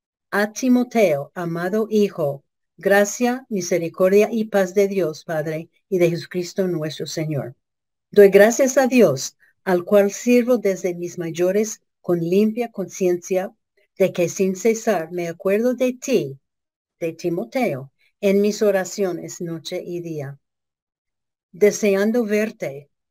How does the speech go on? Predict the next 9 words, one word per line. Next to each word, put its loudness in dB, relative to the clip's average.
al 0
acordarme -2
de -2
tus -12
lágrimas -6
para -8
llenarme -6
de 0
gozo, -4